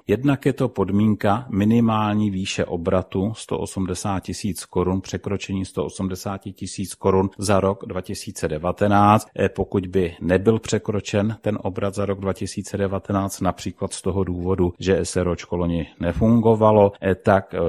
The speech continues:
postačuje překročení obratu sto osmdesát tisíc korun za letošní rok. Eh, pokud by ten obrat sto osmdesát tisíc korun za rok dva tisíce dvacet měl být překročen třeba až na podzim, no tak se ten kompenzační bonus bude uplatňovat na základě odhadu.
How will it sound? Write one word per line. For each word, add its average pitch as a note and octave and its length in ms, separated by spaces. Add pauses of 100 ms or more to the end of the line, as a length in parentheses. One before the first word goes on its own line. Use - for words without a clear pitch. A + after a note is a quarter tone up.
(300)
postačuje F2+ 840
překročení F2+ 640
obratu D#2+ 380
sto - 240
osmdesát F2 580
tisíc E2+ 400
korun E2+ 320 (320)
za E2 380
letošní E2+ 580
rok. E2 220 (100)
Eh, G2 120
pokud A#2+ 380
by A2 140
ten G#2+ 220
obrat F2+ 380
sto - 180
osmdesát F#2 520
tisíc - 260 (180)
korun F2 300
za F2+ 120
rok F2 120
dva F2 140
tisíce F2+ 460
dvacet E2+ 480
měl F2 180
být E2+ 180
překročen F2 560
třeba F2 260 (120)
až - 200
na E2+ 100
podzim, G2 520 (300)
no C#3 80
tak - 200
se A#2 100
ten A2 180
kompenzační F2+ 680
bonus D#2+ 320
bude E2 180
uplatňovat E2 580
na E2+ 120
základě E2 540
odhadu. F#2 580